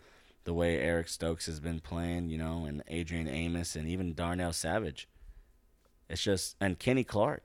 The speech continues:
Kenny Clark has been playing lights out. He got a couple of sacks, uh, against the Bears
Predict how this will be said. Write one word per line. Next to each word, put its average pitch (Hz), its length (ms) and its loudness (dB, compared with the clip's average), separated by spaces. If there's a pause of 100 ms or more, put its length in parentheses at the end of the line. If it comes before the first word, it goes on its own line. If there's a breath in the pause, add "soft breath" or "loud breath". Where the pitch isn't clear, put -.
(120)
Kenny 117 240 -2
Clark 113 300 0
has 90 120 -4
been 87 140 -4
playing 85 300 -2
lights 82 260 -2
out. 113 140 4
He 92 60 -2
got 98 140 2
a 85 80 0
couple 87 300 -4
of 82 60 -2
sacks, 92 400 -2
uh, 78 180 -4
against 80 500 -4
the - 60 -8
Bears 87 460 0